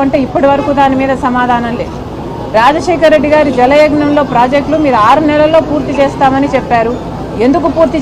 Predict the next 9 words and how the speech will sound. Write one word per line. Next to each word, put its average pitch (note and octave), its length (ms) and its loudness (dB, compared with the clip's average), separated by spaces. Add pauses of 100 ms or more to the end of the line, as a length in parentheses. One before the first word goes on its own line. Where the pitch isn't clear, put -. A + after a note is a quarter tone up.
చేయలేదు C#4+ 380 2 (100)
అంటే C#4+ 120 0 (140)
దాని C#4 260 2
గురించి D4+ 320 0
ఎప్పుడు D#4+ 320 -4
సమాధానం C4+ 540 0
చెప్పరు. F#3+ 300 -4 (840)
ఏ C4 60 2 (100)
విషయమైనా D#4+ 540 2